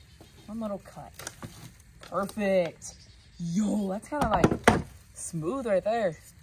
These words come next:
All right, so now we're gonna have to trim these, like, little sticks sticking out of it. This one could be where the arrow goes, but it's kinda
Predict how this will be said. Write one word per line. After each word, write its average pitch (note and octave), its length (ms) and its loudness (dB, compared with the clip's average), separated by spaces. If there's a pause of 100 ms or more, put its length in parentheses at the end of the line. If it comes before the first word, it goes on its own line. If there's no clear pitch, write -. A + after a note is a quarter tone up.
(840)
All F3+ 100 -2
right, E3 120 0
so - 140 -10
now G3 200 0
we're G#3+ 100 -4
gonna G#3 120 0
have G3+ 280 -2
to F3+ 500 -4 (320)
trim A3 240 0
these, F#3 340 -4 (320)
like, D#3+ 240 -8
little D#3 480 -8
sticks - 380 -10
sticking E3 260 -8
out D#3 180 -4
of D3+ 80 -10
it. D#3+ 200 -6 (2500)
This G3 180 -8
one D#4 100 -10
could D#4+ 100 -4
be D4 100 -2
where C4+ 140 0
the F#3+ 360 -2
arrow F#3+ 320 0
goes, F3 440 -2
but E3 120 -2
it's - 180 0
kinda A3+ 200 10